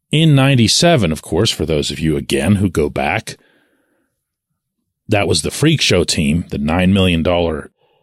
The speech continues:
Kevin Polkovich team that nearly eked out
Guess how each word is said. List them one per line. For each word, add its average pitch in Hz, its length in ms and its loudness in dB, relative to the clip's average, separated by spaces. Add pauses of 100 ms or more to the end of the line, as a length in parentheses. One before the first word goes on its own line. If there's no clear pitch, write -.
(880)
Kevin 110 320 -2
Polkovich 104 600 -2
team 85 260 0
that 76 140 -6
nearly 90 520 0 (100)
eked 127 360 0
out 101 460 -2